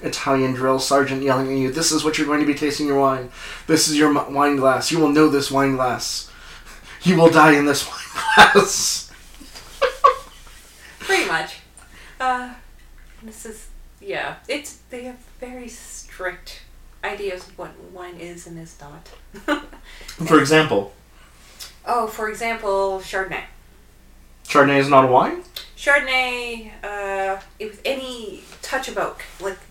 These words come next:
Speaker 2: the slightest touch is not, uh, it's not something that is, uh, it's not Italian style, and it, it's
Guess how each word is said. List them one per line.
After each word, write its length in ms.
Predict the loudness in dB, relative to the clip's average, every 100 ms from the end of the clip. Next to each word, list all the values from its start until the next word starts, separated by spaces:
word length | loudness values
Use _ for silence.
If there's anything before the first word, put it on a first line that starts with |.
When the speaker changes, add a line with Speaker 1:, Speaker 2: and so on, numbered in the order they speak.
| -20 -14
Speaker 2:
the 120 | -12
slightest 580 | -10 -6 -4 -4 -6 -4
touch 320 | -4 -4 -10
is 220 | -12 -14
not, 240 | -18 -18 -18 -20 -20 -20 -20
uh, 120 | -18 -18 -18 -16 -14 -12
it's 200 | -12 -12
not 200 | -12 -12
something 340 | -14 -12 -14 -14 -20 -20 -20 -18 -12
that 220 | -12 -10
is, 500 | -8 -8 -10 -14 -16
uh, 340 | -14 -14 -14 -16 -18 -20 -20 -20 -20 -20 -20 -20 -20
it's 120 | -18
not 140 | -14 -14
Italian 400 | -14 -14 -14 -14
style, 460 | -14 -12 -10 -10 -10
and 160 | -12
it, 160 | -14 -18
it's 520 | -18 -18 -20 -20 -20